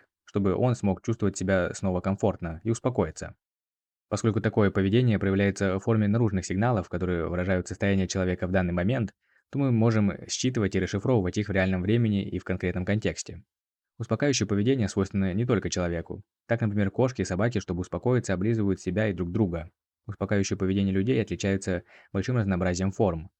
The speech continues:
Одни из них очевидны, другие почти незаметны.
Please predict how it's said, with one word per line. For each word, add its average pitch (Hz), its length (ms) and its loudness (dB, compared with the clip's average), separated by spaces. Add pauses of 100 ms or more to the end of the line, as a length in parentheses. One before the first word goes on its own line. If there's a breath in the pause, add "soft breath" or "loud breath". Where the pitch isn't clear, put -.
(600)
Одни 117 380 0
из 101 120 -2
них 123 180 -2
очевидны, 101 540 0
другие 98 300 0
почти 95 200 -2
незаметны. 98 600 0